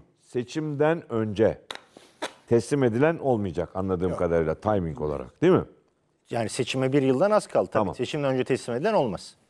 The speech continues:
Speaker 1: Ama yine de eğer mesela ev gidiyor görüyor inşaatı. Mesela bitmek üzere denmiş ki dört ay, beş ay sonra teslim edeceğiz. Eğer böyle bir tablo oluşursa seçime kadar seçimi iktidarın lehine etkiler.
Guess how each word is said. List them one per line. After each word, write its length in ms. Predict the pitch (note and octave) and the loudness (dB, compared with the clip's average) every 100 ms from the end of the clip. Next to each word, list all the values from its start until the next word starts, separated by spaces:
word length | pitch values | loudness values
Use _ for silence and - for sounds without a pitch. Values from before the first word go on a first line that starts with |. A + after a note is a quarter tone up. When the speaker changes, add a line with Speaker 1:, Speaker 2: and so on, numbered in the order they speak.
| _ | _
Speaker 1:
Ama 360 | - E3+ - - _ _ - | 2 2 2 -4 _ _ -8
yine 300 | D3 G3 A#2+ | 0 2 4
de 240 | G2 C3 _ - | 4 2 _ 0
eğer 500 | G#2 B2 A#2+ E2 - _ - | 4 6 4 0 -12 _ -14
mesela 260 | F#2+ - | -10 -4
ev 240 | C3 C#3 C3+ - _ - A3 | 4 4 4 -2 _ -20 -18
gidiyor 400 | - A#2 C#3 C#3 | -12 0 6 6
görüyor 360 | C3 B2+ A#2+ G2 | 8 6 6 4
inşaatı. 680 | F2+ - G2 F2+ - D#2 - _ | 0 -2 2 2 0 -12 -12 _
Mesela 260 | F#2+ A2 G#2+ | -8 -4 -2
bitmek 360 | A#2 C3 C3 | -2 0 0
üzere 400 | A2 F#2+ G2+ B2+ | 2 4 6 6
denmiş 380 | B2 B2 C3 A2+ | 4 2 0 -6
ki 180 | - A#2+ | -6 2
dört 280 | C3+ B2+ B2+ | 4 4 2
ay, 160 | A#2 | 2
beş 200 | C3+ B2+ | 2 2
ay 100 | A#2+ | 2
sonra 260 | C3 A#2+ D3+ | 0 0 0
teslim 380 | C3+ A2+ C3 A2+ | 0 -2 0 0
edeceğiz. 560 | D#2+ C#2 C#2+ - - _ _ _ _ _ _ _ - | 0 -4 -10 -10 -20 _ _ _ _ _ _ _ 2
Eğer 320 | A2 C#3+ C3 | 6 6 6
böyle 240 | C#3+ D#3 C3 | 6 6 4
bir 120 | - | 0
tablo 280 | A#2+ A#2 C3 | -2 2 2
oluşursa 720 | B2+ A2+ A#3 G#3 - G2 B2+ _ _ | 2 0 0 0 0 0 -2 _ _
seçime 440 | - F2 G2+ G#2 | -12 -8 -2 -2
kadar 380 | - F2 F#2+ - - _ _ _ _ _ _ _ _ _ _ _ | -2 0 0 -2 -8 _ _ _ _ _ _ _ _ _ _ _
seçimi 540 | - C3 B2+ E3 G3 | 2 2 2 0 2
iktidarın 640 | D3+ C#3 C#3 E3 E3+ F3+ | 2 0 4 4 4 2
lehine 260 | D3 C#3+ E3+ | 0 0 0
etkiler. 460 | B2+ - G2+ E2 | -2 -4 -8 -8